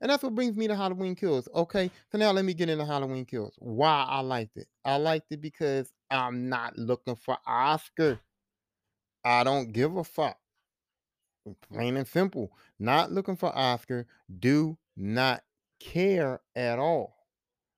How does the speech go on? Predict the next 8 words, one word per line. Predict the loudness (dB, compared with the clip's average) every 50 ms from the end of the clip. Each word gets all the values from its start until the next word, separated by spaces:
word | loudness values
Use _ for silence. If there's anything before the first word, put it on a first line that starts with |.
| _ -8
about | 0 4 6 6 6 6 4 2
it. | -4 _ _ _ _ _ _ _ _ 2
They | 4 4 4
put | 2 2 4 4 6 6
a | 6 4
story | 2 2 2 4 4 4 4 4 4
out | 4 4 2 2 0
there. | 0 0 0 0 0